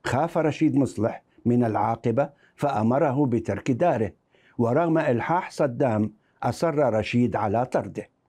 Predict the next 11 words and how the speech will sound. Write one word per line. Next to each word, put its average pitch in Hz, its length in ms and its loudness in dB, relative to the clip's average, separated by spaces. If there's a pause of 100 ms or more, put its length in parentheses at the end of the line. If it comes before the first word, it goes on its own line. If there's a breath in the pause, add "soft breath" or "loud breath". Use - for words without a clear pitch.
(560 soft breath)
ويعتبر 156 800 0
أهالي 143 420 2
تكريت 135 560 -2 (360 soft breath)
أن 117 160 2
رشيد 120 440 2
مصلح 147 480 0
ضحية 139 500 2 (320)
حقد - 480 -2
شخصي - 560 -2
من 113 120 2
صدام، 139 560 0